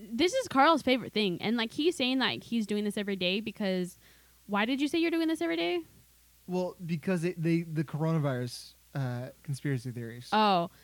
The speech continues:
Speaker 1: No, you're doing this every day 'cause you can't go to the movie theaters. Like, you would go to the movies a lot.
Speaker 2: Not that. I go, like, once or twice a, a month, really. And every once in a while, I have, like, a, a three in one week, but not that often.
Speaker 1: A threer?
Speaker 2: Yeah. Uh, I, here,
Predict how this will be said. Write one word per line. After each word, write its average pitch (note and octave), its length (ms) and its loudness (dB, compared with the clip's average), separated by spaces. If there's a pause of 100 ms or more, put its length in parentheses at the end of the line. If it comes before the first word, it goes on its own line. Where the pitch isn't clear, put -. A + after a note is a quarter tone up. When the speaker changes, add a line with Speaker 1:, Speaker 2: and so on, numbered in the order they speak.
(140)
Speaker 1:
No, E4 200 4
you're F4+ 160 2
doing G4+ 120 0
this F#4+ 120 0
every D4 160 0
day C4 120 2
'cause B3+ 140 0
you B3 80 0
can't B3 180 0
go A#3+ 80 0
to A#3 60 2
the G#3+ 60 0
movie G3 320 -2
theaters. F3 520 -2 (580)
Like, D4 160 4
you F4+ 80 4
would G#4+ 100 4
go G4+ 80 4
to F4 60 4
the C#4 80 0
movies C4+ 400 2 (100)
a A3 80 2
lot. G3 600 2 (360)
Speaker 2:
Not E4 340 -4
that. G#3+ 200 0
I G#3+ 140 -2
go, F4 200 -8
like, A#3 160 0
once F3+ 220 0
or E3 60 -4
twice E3+ 340 -2
a, D3 180 -4
a C#3 140 -2
month, B2+ 560 -4
really. C#3 420 -4
And F3+ 100 2
every G#3 140 2
once G3+ 160 2
in - 80 -4
a E3 40 4
while, D#3+ 100 4
I D3 80 2
have, D3 220 0
like, C3+ 120 -2
a, C3 100 -2 (180)
a C#3+ 280 -2 (220)
three D3+ 240 -2
in C#3 80 -2
one B2+ 180 -4
week, A#2 280 -10
but D3+ 60 -4
not D#3+ 160 2
that C3 100 0
often. B2+ 420 -6 (320)
Speaker 1:
A G#3 60 -2
threer? G3+ 440 0 (200)
Speaker 2:
Yeah. C#3+ 360 0
Uh, D3 360 0 (240)
I, E3 140 2 (1500)
here, A3 200 0